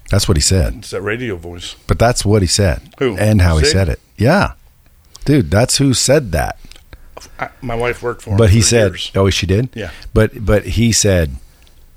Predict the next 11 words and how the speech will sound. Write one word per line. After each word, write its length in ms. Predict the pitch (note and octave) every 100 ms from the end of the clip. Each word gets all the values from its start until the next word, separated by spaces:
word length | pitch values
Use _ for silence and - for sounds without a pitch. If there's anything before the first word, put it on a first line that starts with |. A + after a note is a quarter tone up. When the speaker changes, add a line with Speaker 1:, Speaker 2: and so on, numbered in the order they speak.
| -
Speaker 1:
"The 200 | F2 F#2
best 420 | F#2 C3 C3 -
way 220 | G#2 F#2+
to 100 | D#2
get 260 | D2+ F2 -
what 220 | D2+ D2 -
you 420 | C2+ D2 B2 C#3
want 640 | E2+ B1 G#1+ G#1+ B1 - - -
is 180 | - D2+
to 100 | -
help 380 | D#2 E2+ D#2